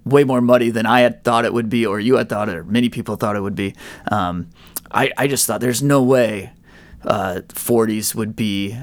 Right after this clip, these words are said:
the right choice, but you're, you're saying you think that the skinnier cyclocross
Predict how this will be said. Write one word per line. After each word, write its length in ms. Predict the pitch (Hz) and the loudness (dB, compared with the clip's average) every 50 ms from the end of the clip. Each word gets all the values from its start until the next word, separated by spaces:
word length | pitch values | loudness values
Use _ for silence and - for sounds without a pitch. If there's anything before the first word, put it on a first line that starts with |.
| 147 - | -8 -4
the 140 | - 113 98 | -2 -2 0
right 240 | 107 110 104 104 | 0 -2 -2 -2
choice, 460 | - - - - 190 190 156 127 - - | -2 -2 2 4 4 4 4 2 0 -2
but 180 | 127 113 - | -2 -2 0
you're, 160 | 135 165 175 | 2 0 0
you're 400 | 156 - 131 135 143 175 190 202 | 0 -2 -2 2 4 6 6 6
saying 680 | 196 - - 160 147 131 123 117 117 113 113 113 120 - - - - - - - - - - | 6 2 0 2 2 2 2 2 0 0 -2 -2 -4 -8 -16 -20 -20 -20 -20 -20 -20 -20 -8
you 200 | - 135 135 170 | -2 0 2 2
think 260 | 165 - 160 151 131 | 2 0 0 0 0
that 200 | - 127 123 120 | 2 0 0 0
the 120 | - 113 110 | 0 -2 0
skinnier 800 | 107 - - - - 147 143 139 131 127 120 117 117 113 110 - - | 0 -2 -2 0 0 0 2 2 2 2 2 2 0 -2 -4 -6 -8
cyclocross 800 | - - - 139 139 135 135 123 - - 123 117 113 - - | -4 0 2 2 2 2 0 -4 -2 0 0 2 0 -2 -6